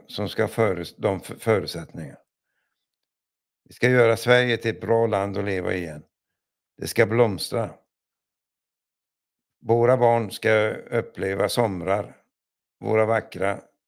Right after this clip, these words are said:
i vårat vackra fädernesland, som, där de kan känna sig trygga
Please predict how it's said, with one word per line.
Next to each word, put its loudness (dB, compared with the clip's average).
i -8
vårat 0
vackra 0
fädernesland, -6
som, -8
där 4
de -4
kan -2
känna -2
sig -12
trygga -4